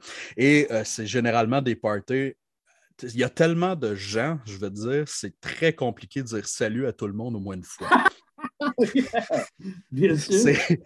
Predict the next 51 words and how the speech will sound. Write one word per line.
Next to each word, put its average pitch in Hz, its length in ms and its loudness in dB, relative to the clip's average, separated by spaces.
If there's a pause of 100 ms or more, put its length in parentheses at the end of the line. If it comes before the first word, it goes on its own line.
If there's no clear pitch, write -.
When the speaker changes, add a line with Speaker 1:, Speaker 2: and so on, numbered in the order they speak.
(220)
Speaker 2:
J'imagine, 147 680 6
Speaker 1:
et, - 20 2
Speaker 2:
oui. 160 360 2 (300)
Speaker 1:
et 123 60 -2
ça, 170 180 4
c'est 151 200 4
un 151 160 8
des 131 180 4
plus - 160 -8
gros 151 240 0
problèmes, 143 460 2
c'est 123 120 -8
quand 139 180 -4
tu - 200 -4
pars. 131 500 0 (120)
Et 123 100 -2
c'est 139 300 2
un 190 140 6
des, 127 280 2
euh, 113 220 0
c'est, - 180 -12
c'est - 160 -4
drôle 143 240 2
comme 120 220 0
mécanique, 113 460 -2 (340)
mais 120 200 0 (460)
moi, 147 240 6
j'ai, - 380 0
j'ai, 120 240 -2
j'aime 135 260 2
pas 208 140 -4
partir 165 420 -4
dans 113 160 -2
les 110 160 -4
premiers 120 460 -4 (320)
parce 107 160 -10
que 123 80 -2
quand 208 160 -6
tu - 100 -10
pars 196 220 -2
dans 147 80 -2
les 131 80 -2
premiers, 127 420 -2
il - 40 -20
faut 120 120 -10
que - 60 -14
tu - 80 -8
salues 147 300 2
plus 196 260 0
de 135 80 4
personnes. 139 500 -4